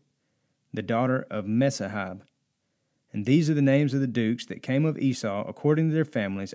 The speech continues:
after their places. Their names, Duke Tinma, Duke Alva, Duke Jetheth, Duke Aholibamah, Duke Elah, Duke Pinon, Duke Kenaz, Duke Teman,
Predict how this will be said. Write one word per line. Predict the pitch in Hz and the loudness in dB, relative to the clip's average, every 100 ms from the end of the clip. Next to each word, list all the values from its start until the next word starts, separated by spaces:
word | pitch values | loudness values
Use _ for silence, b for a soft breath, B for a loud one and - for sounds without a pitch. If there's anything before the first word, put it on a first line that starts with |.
| - | -2
after | 131 - 139 | -2 -2 -2
their | 139 | -2
places. | 143 117 98 - - - _ _ _ _ | -2 -4 -4 -8 -14 -18 _ _ _ _
Their | 117 127 | 0 4
names, | 123 104 92 | 4 2 -6
Duke | 95 120 - - | -4 -4 -4 -2
Tinma, | 143 156 160 160 - _ _ _ _ 113 | 0 2 2 -2 -6 _ _ _ _ -6
Duke | 110 - - | -6 -6 -6
Alva, | 120 143 139 151 143 _ _ _ - 104 | 0 2 2 0 -2 _ _ _ -12 -4
Duke | 113 - - 101 | -4 -4 -12 -8
Jetheth, | 120 123 - 160 151 - _ _ _ _ _ _ _ _ | -4 -2 0 0 0 -8 _ _ _ _ _ _ _ _
Duke | 120 120 - | 0 0 -2
Aholibamah, | 104 - 156 160 135 143 160 147 - _ _ _ _ _ 107 | -10 -4 0 2 2 2 2 -4 -10 _ _ _ _ _ -2
Duke | 120 - | -2 0
Elah, | 139 151 160 147 - _ _ - | 0 2 2 0 -6 _ _ -12
Duke | - 110 - | -6 -6 -6
Pinon, | - 175 170 160 143 - _ _ _ _ _ - | -2 0 2 0 -4 -10 _ _ _ _ _ -10
Duke | 117 120 - | -4 -4 -4
Kenaz, | - 165 170 165 160 143 - _ _ - | -4 0 0 0 -2 -6 -18 _ _ -12
Duke | - 110 - | -8 -8 -6
Teman, | - 175 175 170 | 0 2 2 0